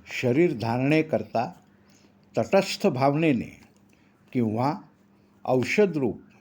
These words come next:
या भावनेने, वृत्तीने, विचाराने ग्रहण, सेवन किंवा घेतला जातो. सूक्ष्म आहार मुख्यतः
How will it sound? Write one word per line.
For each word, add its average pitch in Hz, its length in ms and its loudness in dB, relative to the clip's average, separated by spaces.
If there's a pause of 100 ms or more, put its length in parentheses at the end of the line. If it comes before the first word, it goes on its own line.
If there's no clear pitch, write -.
(100)
या 131 220 0
भावनेने, 131 680 0 (320)
वृत्तीने, 131 800 -2 (520)
विचाराने 127 920 -2 (320)
ग्रहण, 127 440 0 (800)
सेवन 139 440 2 (480)
किंवा 113 400 -2 (420)
घेतला 139 380 0
जातो. 110 440 -2 (840)
सूक्ष्म 165 540 -2
आहार 123 560 2 (540)
मुख्यतः 135 640 2